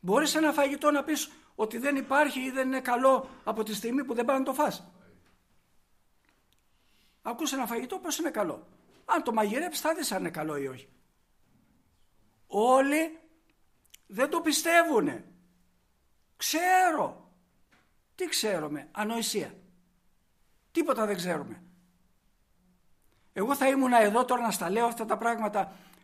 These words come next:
αν δεν του έλεγα ότι αν είσαι Θεός και όπως λέει η μάνα μου και είσαι ζωντανός, φτιάξε αυτό να μπω στην εταιρεία αυτή, ναι, γιατί δεν έχω κανένα μέσο και αν με βάλεις μέσα, σε ακολουθήσω.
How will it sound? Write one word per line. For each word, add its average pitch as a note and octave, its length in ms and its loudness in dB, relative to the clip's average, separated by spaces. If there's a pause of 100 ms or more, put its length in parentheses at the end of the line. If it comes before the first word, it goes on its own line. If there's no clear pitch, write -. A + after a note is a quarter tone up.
(160)
αν A3+ 220 0
δεν A3+ 140 0
του G#3 120 2
έλεγα G#3+ 640 2
ότι G3+ 240 -2
αν A3 140 4
είσαι C4 240 0
Θεός F#3+ 360 0
και F#3+ 60 -8
όπως G3 200 -6
λέει G#3 120 4
η G3+ 40 6
μάνα G3+ 280 0
μου F3+ 120 -4
και G3 100 -6
είσαι G3 160 -2
ζωντανός, F#3 640 -4 (480)
φτιάξε D4 540 0
αυτό A3+ 320 2
να G#3 120 0
μπω F#3+ 260 2
στην F3+ 180 -8
εταιρεία F#3 400 2
αυτή, A#3 220 -4
ναι, E4 220 -2 (500)
γιατί B3 260 -6
δεν F4 120 -2
έχω C4+ 200 0
κανένα G3+ 260 2
μέσο G#3 440 4 (540)
και B3 140 4
αν D4 80 6
με D#4 120 6
βάλεις D4+ 200 6
μέσα, E4+ 140 0
σε E4 100 -2
ακολουθήσω. D#4+ 580 -2